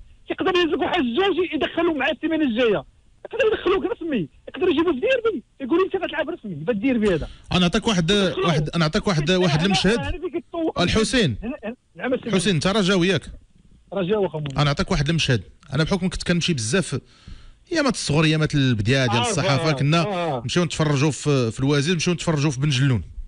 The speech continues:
Speaker 2: كانوا ديك الساعه
Speaker 1: آه.
Speaker 2: التيرانات محلولين، كتدخل. وصراحه كاين ديك الساعه الوفره، لي كاتيجوري غير صقيعينك.
Speaker 1: آه، كاليشيا، اه، كاليشيا.
Speaker 2: ودخلت واحد النهار، كان ديك الساعة أوسكار ماشي مدرب ديال الرجاء.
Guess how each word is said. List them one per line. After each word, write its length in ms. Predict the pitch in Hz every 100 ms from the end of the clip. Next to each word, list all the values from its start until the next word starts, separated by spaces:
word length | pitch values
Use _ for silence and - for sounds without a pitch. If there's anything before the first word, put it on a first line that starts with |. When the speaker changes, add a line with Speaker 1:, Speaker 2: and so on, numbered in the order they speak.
| -
Speaker 2:
كانوا 160 | 127
ديك 100 | 127
الساعه 160 | - 127
Speaker 1:
آه. 20 |
Speaker 2:
التيرانات 420 | - 127 131 127
محلولين، 380 | 127 131 123 147
كتدخل. 560 | 131 92 - 147 139 101 - - - - - - -
وصراحه 580 | 220 208 170 190 170 165
كاين 640 | 147 131 151 156 139 131
ديك 100 | 117
الساعه 360 | - - 123 120
الوفره، 640 | 120 113 - 117 117 110
لي 180 | 104 104
كاتيجوري 800 | 107 110 107 107 107 107 117 107 101
غير 300 | 107 127 127 -
صقيعينك. 480 | - - 113 113 95
Speaker 1:
آه، 120 | -
كاليشيا، 560 | - 175 160 - 151 180
اه، 180 | 214 165
كاليشيا. 560 | 170 151 139 117 113 104 - - - - - - - -
Speaker 2:
ودخلت 320 | 120 - 170
واحد 180 | 170 156
النهار، 320 | 156 156 214
كان 160 | 214 165
ديك 100 | 147
الساعة 300 | - 156 143
أوسكار 320 | 151 - 196 180
ماشي 240 | 156 247
مدرب 340 | 269 254 269
ديال 240 | 190 220 214
الرجاء. 440 | 208 180 147 85